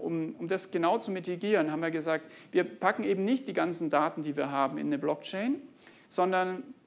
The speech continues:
das habe ich jetzt nicht so genau erwähnt, das ist eher so eine, eine Software-Architektur-Detail, aber,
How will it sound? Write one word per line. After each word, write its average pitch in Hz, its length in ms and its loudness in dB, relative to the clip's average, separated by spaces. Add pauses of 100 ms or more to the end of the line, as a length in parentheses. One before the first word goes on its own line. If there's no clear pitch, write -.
(320)
das - 120 -18
habe 185 140 2
ich 165 60 -2
jetzt 180 160 -2
nicht 185 140 -2
so 190 140 4
genau 170 380 6
erwähnt, 165 460 4
das 165 140 -2
ist 190 80 0
eher 175 120 0
so 170 80 -4
eine, 160 160 0
eine 151 420 -2
Software-Architektur-Detail, 160 1400 -2
aber, 165 320 2